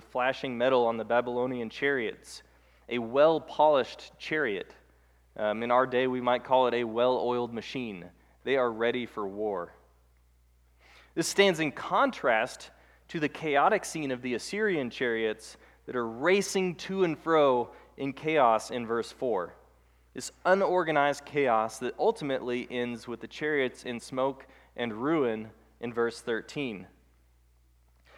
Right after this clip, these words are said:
Verse four could also be describing the chaos that's just felt once the invaders break through the city walls and they swiftly take over the city. Um, but either way, what you see here is that the military pride of Assyria,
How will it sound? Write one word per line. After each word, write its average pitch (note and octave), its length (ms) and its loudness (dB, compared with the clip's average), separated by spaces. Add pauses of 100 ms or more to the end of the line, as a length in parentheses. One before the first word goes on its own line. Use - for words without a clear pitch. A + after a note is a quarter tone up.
(160)
Verse G3 180 6
four G3+ 300 6
could D#3+ 120 2
also D#3+ 260 6
be D3 120 -2
describing B2+ 540 4
the A2+ 80 -4
chaos B2+ 500 -2
that's - 220 -10
just - 260 -12 (200)
felt C3 400 2 (360)
once C3 220 -2
the C3 140 -4
invaders A#2 440 0
break A2+ 320 -2
through A2+ 240 -10
the G#2 80 -12
city A2+ 260 -6
walls G2+ 400 0
and G2+ 80 -8
they F#2+ 80 -8
swiftly - 580 -8
take A2+ 280 -6
over G#2+ 180 -2
the F#2+ 120 -8
city. - 340 -10 (760)
Um, F#2+ 440 -2 (400)
but C#3+ 120 -2
either A3+ 280 4
way, A#2+ 460 2 (560)
what E3+ 200 -2
you F#3 80 -6
see G#3+ 220 -6
here F3 180 -2
is D3 120 -2
that A#2+ 140 -8
the - 60 -8
military E3+ 680 0
pride C#3+ 500 4
of B2 140 -2
Assyria, E3 640 -4